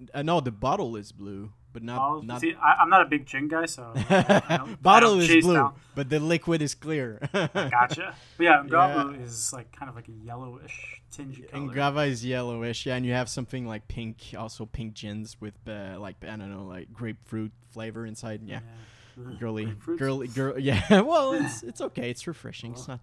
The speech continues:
Speaker 1: do too
Speaker 2: Ugh,
Speaker 1: bad.
Speaker 2: not for me, not for me.
Speaker 1: So, yeah, we have a lot of our, on our plate this week, but, um, first and foremost, I think that last time you spoke about Andor, um, and
Speaker 2: Yeah, a
Speaker 1: I'm
Speaker 2: little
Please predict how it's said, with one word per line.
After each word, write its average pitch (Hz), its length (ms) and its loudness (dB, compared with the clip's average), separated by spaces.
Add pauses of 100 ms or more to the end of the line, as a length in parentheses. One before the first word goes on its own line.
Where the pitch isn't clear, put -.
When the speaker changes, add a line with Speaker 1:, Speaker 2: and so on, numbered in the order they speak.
(100)
Speaker 1:
do 104 140 -10
too - 180 -14
Speaker 2:
Ugh, 247 60 -14
Speaker 1:
bad. 196 200 -6 (440)
Speaker 2:
not 120 120 -12
for - 120 -20
me, 147 80 -20
not - 80 -20
for - 120 -10
me. 131 60 -8
Speaker 1:
So, 156 800 2
yeah, 175 260 4
we 170 140 6
have 214 180 6
a 233 40 8
lot 208 260 6
of 160 140 2
our, 147 220 4
on 139 140 0
our 135 140 0
plate 165 320 -6
this - 240 -10
week, 120 280 -6
but, 123 200 0
um, 120 560 -2 (120)
first 196 220 0
and 156 100 -2
foremost, 151 440 -2
I 127 60 -6
think 160 220 -8
that 113 160 -8
last 156 380 -6
time 107 440 -8
you 107 200 -6
spoke - 360 -8
about 110 280 -10
Andor, 131 540 -4 (240)
um, 117 600 -8
and 123 340 -8
Speaker 2:
Yeah, - 60 -8
a - 20 -10
Speaker 1:
I'm 143 180 -2
Speaker 2:
little 151 100 0